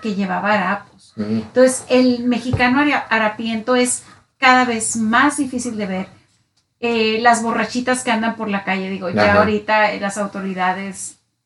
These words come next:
Speaker 1: no que les ayuden, pero las quitan de la vista.
Speaker 2: Ajá.
Speaker 1: Y sí hay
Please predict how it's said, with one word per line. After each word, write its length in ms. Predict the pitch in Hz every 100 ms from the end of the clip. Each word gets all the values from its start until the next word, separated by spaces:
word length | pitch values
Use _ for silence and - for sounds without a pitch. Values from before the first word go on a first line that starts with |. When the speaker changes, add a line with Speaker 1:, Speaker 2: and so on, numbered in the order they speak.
| _ -
Speaker 1:
no 440 | 233 247 254 262
que 100 | 269
les 200 | 254 214
ayuden, 500 | 208 240 294 320 311
pero 220 | 247 208 185
las 200 | 180 -
quitan 380 | 220 214 294 262
de 100 | 233
la 140 | 190
vista. 440 | 214 220 - 233 180
Speaker 2:
Ajá. 60 | - - _ _
Speaker 1:
Y 160 | 262 247
sí 280 | - 262
hay 240 | 262 262